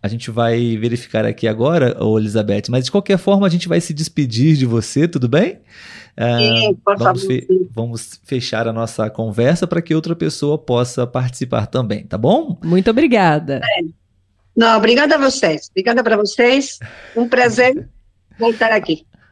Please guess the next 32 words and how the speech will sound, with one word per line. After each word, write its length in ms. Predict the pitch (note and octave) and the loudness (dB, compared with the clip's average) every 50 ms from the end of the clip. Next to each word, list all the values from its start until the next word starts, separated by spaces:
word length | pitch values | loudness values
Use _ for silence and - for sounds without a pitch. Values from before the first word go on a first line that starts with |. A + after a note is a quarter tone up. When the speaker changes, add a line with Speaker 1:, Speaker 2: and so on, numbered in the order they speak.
| _ _ - | _ _ -6
Speaker 1:
Uma 140 | - B2 A#2+ | -2 -2 0
boa 220 | A2+ B2 D3 E3 | 2 2 2 2
semana, 520 | D3 - - B2+ A#2 A#2 C3 D3 D#3 D3 D3 | 2 2 0 0 2 2 2 4 4 2 2
Elizabeth. 500 | C#3 C3+ C3+ C#3 C3+ B2+ C3 C3 C3+ C3 C#3+ | 2 2 2 0 2 2 2 2 2 0 -2
Obrigado 520 | B2+ B2 B2 A#2 A2+ A#2+ B2 C3 B2+ B2 | -2 0 0 0 2 2 2 2 2 2
mais 240 | A#2 B2 C#3 C#3+ B2+ | 2 4 4 4 4
uma 180 | C#3+ C#3 B2+ A2+ | 2 2 2 2
vez 440 | G#2 A2 A#2 B2 C3+ C3+ C3+ B2+ B2+ | 2 2 2 2 2 2 0 -2 -4
por, 400 | - - B2 B2+ A#2+ A2+ A2+ - _ - - - - _ _ _ - | -6 -6 -4 -2 -2 -4 -6 -8 _ -20 -20 -20 -20 _ _ _ -6
é, 300 | - G#2 G#2+ G#2+ G#2 G#2 - - _ _ _ _ _ _ | -4 -2 0 -2 -2 -4 -8 -18 _ _ _ _ _ _
tornar 460 | - D3 A#2+ A2+ A2+ A#2+ B2 C3+ C3+ C3 | 0 0 0 0 0 0 0 2 2 2
o 100 | C3 C3 | 2 2
episódio 760 | B2+ B2+ B2+ G#2+ A2+ A#2+ B2+ C3 C3+ B2+ C3+ C3+ C3 C3 - - _ - | 0 0 -2 -2 0 2 2 0 0 0 -2 -4 -4 -6 -10 -14 _ -10
especial 680 | - - - C3 C3 B2 - D#3 C#3+ A#2+ A2+ A2+ A2+ - | -6 -2 0 0 0 0 -2 -2 0 0 0 0 -2 -2
com 80 | - | -2
a 80 | B2 A#2+ | -4 -4
sua 220 | - - - A#2 | -4 -4 -4 -4
participação, 840 | - A#2+ A2+ A2 - - - A#2+ A#2 B2 B2 - - - - - - - _ | -4 -4 -4 -4 -6 -10 -8 -4 -2 -2 -2 -4 -8 -12 -12 -12 -16 -14 _
Speaker 3:
Isso 100 | - - | -8 -6
Speaker 1:
ok? 200 | F#3+ E3+ D3 F#3 | -2 0 0 0
Speaker 3:
aí. 240 | - F#4+ - - _ _ _ _ _ _ _ _ _ _ _ _ _ _ _ _ _ - | 0 -2 -4 -8 _ _ _ _ _ _ _ _ _ _ _ _ _ _ _ _ _ -6
Speaker 2:
Obrigada. 640 | - A3+ A#3 A3 A3+ G#3 G3 F3+ E3 F3 F3 F3 - - | -4 -2 0 2 2 4 4 4 2 2 0 -2 -4 -4
Boa 220 | F#3+ G#3 B3 C4+ | 0 2 2 2
semana 380 | C4+ - C#4 C4 C4 B3+ B3+ B3+ B3+ | 2 2 2 4 4 4 4 2 2
Speaker 3:
Tchau, 0 | |
Speaker 2:
pra 120 | B3 A#3+ G#3 | 2 2 2
Speaker 3:
tchau. 80 | F#3 F3+ F3 E3 | 4 4 4 4
Speaker 2:
vocês. 260 | G#3 G3+ F3+ C#3+ C#3 | 4 2 2 0 -4
Tchau, 80 | - - _ - - - - _ - | -12 -16 _ -20 -20 -20 -16 _ -2
tchau. 100 | - A3+ | 0 2
Speaker 3:
Obrigada. 580 | A#3 - F3 - G#3+ F#3+ F3 E3+ E3 D#3 C#3+ C3 | 2 2 2 2 2 2 4 4 2 2 2 2
Speaker 1:
Igualmente. 680 | B2+ A#2+ A#2 A2 G#2+ G#2 - - B2 - - - _ | 2 0 0 -2 -4 -8 -10 -14 -18 -18 -20 -20 _